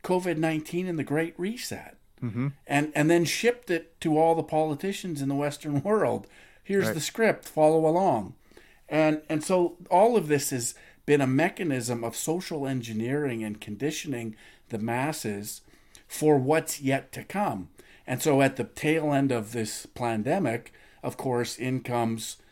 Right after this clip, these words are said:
Speaker 1: you know, the Ukraine war, which is a whole farce in and of itself. Um, but then you have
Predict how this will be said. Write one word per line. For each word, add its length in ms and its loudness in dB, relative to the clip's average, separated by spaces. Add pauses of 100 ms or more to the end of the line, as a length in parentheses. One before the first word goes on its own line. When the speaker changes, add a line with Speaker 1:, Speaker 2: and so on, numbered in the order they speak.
(140)
Speaker 1:
you 100 -6
know, 80 0
the 80 -2
Ukraine 580 -2
war, 220 -4
which 240 -4
is 160 -10
a 40 -8
whole 300 -8
farce 380 -10
in 80 -10
and 180 -8
of 120 -12
itself. 440 -8 (460)
Um, 580 0
but 260 2
then 160 6
you 220 4
have 340 0